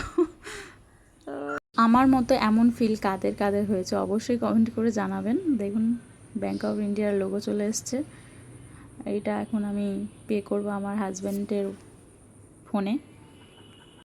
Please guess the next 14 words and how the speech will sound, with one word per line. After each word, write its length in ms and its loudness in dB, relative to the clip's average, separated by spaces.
ফার্স্ট 280 0
টাইম 200 2
তো, 180 0
তো 100 -2
অনেক 220 0
কিছু 260 -2
সেট 280 -4
করতে 300 -6
হচ্ছে, 380 -6
তো 80 -6
আস্তে 320 -8
আস্তে 240 -6
হচ্ছে। 420 -6
দেখি 340 -4